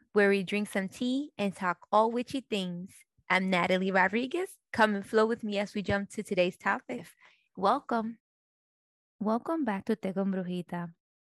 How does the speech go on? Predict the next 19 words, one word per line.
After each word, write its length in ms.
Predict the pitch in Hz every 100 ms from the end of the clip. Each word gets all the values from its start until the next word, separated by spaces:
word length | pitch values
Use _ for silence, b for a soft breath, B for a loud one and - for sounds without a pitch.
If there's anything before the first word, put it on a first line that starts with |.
| _ _ _ _ _
For 120 | - 262
the 100 | 330
month 300 | 330 294 277
of 180 | 269 -
May, 400 | 185 180 185 185 -
we 200 | 208 254
are 100 | 269
diving 380 | 254 233 254 269
into 240 | 285 330
topics 460 | - 202 - 208 -
that 120 | 202
help 300 | 175 202 -
align 400 | 196 190 190 196
us 180 | 214 214
into 240 | 202 -
a 140 | 196
more 240 | 185 185 190
gentle 560 | 170 175 180 - 190
life. 560 | 170 170 175 175 - -